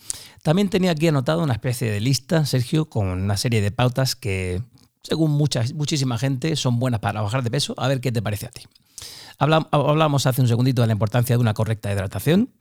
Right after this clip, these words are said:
Eh, creemos que es buena. Eh, tengo por aquí también, en segundo lugar, desayunar alimentos ricos en proteínas.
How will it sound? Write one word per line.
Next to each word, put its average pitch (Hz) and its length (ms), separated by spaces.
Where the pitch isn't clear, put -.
Eh, 95 180
creemos 92 340
que - 100
es 85 100
buena. 156 420
Eh, 117 340
tengo 180 180
por 143 120
aquí 147 120
también, 147 360
en 151 120
segundo 135 300
lugar, 135 300
desayunar 127 520
alimentos 143 640
ricos 135 480
en 110 120
proteínas. 113 760